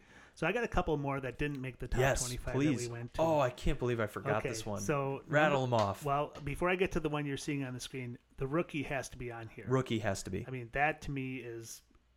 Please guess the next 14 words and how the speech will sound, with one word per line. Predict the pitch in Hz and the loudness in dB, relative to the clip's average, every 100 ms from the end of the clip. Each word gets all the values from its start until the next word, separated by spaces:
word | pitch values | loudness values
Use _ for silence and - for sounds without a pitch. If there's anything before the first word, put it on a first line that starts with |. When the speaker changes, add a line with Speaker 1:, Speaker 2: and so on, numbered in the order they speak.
| _ _ - - - | _ _ -20 -20 -6
Speaker 1:
when | 160 139 | -4 -2
it | |
comes | - 190 - | -2 -2 0
to | |
baseball | 147 143 151 160 147 | 0 -2 0 0 2
movies, | 147 139 139 - | 2 2 -2 -2
it | 160 165 | -2 -2
might | 147 135 | -2 -4
be | 127 | -6
the | 120 | -6
best | 110 113 - | -8 -8 -8
ever, | 117 120 120 | -8 -8 -6
or | 127 | 0
Speaker 2:
Yeah. | 110 | 0